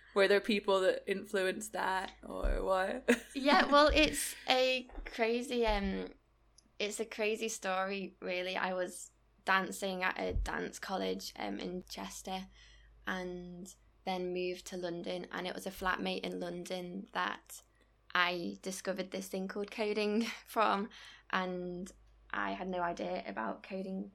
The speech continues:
Speaker 2: before that. So the inspiration was kind of just finding this thing that I loved straight away. It was combining the problem-solving mathematical side of my brain with the curious creative side from the dancing,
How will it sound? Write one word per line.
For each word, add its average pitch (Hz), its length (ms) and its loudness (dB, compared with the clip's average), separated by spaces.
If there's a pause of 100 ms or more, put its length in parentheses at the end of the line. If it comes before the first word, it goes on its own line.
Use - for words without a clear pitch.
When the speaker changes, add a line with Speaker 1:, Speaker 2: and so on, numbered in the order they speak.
Speaker 2:
before 202 400 -6
that. 208 260 -6 (1200)
So 196 320 0 (100)
the 196 260 4 (200)
inspiration 196 680 -2
was 185 120 -4
kind 185 220 -2
of 180 60 -2
just 190 220 -4
finding 185 340 2
this 185 160 -4
thing 180 260 -2
that 185 140 0
I 185 300 0 (400)
loved 185 420 8
straight - 420 0
away. 180 460 0 (380)
It - 220 -2 (540)
was 190 240 -2
combining 185 720 -2
the 185 260 -2
problem-solving 180 1000 -4
mathematical 175 840 -8
side 180 600 -4 (520)
of 185 120 -2
my 185 140 6
brain 185 420 4
with 175 260 0
the 180 220 -2 (160)
curious 180 540 0
creative 190 480 -6
side 190 320 -2
from 185 200 -6
the 190 60 -4
dancing, 185 640 -6